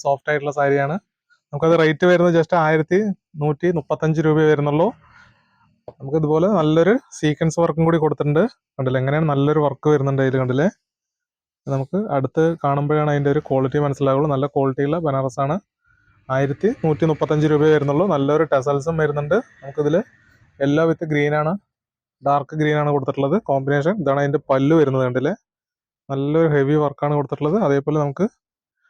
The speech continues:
അതിൻ്റെ തൊട്ട് തന്നെ അതിൻ്റെ ബ്ലൗസ് വരുന്നുണ്ട്. നല്ലൊരു കോപ്പറിൻ്റെ ഹെവി വർക്കാണ് കൊടുത്തിരിക്കുന്നത്. ബ്രൊക്കേഡ് ആയിട്ടാണ് വരുന്നത് ബ്ലൗസും.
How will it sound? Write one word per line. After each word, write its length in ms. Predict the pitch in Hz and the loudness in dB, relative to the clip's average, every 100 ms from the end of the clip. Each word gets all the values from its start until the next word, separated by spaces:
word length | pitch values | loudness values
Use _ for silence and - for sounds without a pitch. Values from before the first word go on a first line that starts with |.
| _ - | _ -10
അതിൻ്റെ 180 | 139 143 | -8 -4
തൊട്ട് 200 | 143 143 151 | -6 -2 0
തന്നെ 160 | 156 226 - _ _ _ _ _ _ _ _ _ _ _ - | 0 -2 -6 _ _ _ _ _ _ _ _ _ _ _ -4
അതിൻ്റെ 200 | 143 151 | -2 2
ബ്ലൗസ് 300 | 139 135 131 170 | 2 2 2 2
വരുന്നുണ്ട്. 340 | 151 143 143 233 _ _ 139 | 2 2 2 0 _ _ -2
നല്ലൊരു 300 | 135 151 196 - | 2 2 0 0
കോപ്പറിൻ്റെ 460 | 143 135 147 143 180 - - | -2 0 -2 -2 -2 -4 -4
ഹെവി 160 | 131 139 | 0 2
വർക്കാണ് 320 | 143 131 143 143 | 0 -2 -4 -2
കൊടുത്തിരിക്കുന്നത്. 440 | 139 135 131 143 160 | -2 -2 -2 -2 -2
ബ്രൊക്കേഡ് 320 | 135 - 135 139 | -4 -4 -2 -2
ആയിട്ടാണ് 240 | 135 135 | -2 -2
വരുന്നത് 280 | 135 131 135 196 - | -2 -2 -4 -4 -4
ബ്ലൗസും. 360 | 131 127 - | -4 -4 -4